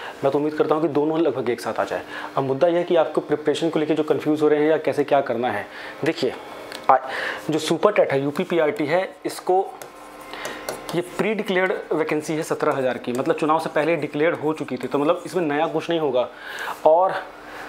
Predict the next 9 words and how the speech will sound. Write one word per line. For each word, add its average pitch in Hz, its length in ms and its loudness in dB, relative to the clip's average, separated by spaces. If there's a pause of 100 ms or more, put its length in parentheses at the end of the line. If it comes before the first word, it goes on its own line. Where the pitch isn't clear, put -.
(600)
अगर 170 160 2
मैं 185 100 -4
clear 180 220 2
cut 170 160 2
बात 135 200 4
करूँ, 117 280 -2 (180)
अगर 156 240 4 (1080)
जो, 170 320 2 (420)
अ, 127 180 8